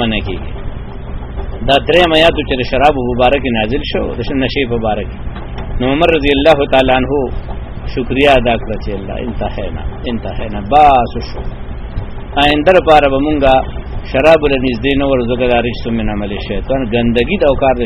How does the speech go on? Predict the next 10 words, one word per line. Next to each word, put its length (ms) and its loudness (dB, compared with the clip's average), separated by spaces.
شیطان 380 -4
دی. 140 -8
<clears throat> 2000 0
او 60 6
الله 260 6
وی 200 6
منع 240 4
شي، 100 -2
سم 220 0
خیال 220 4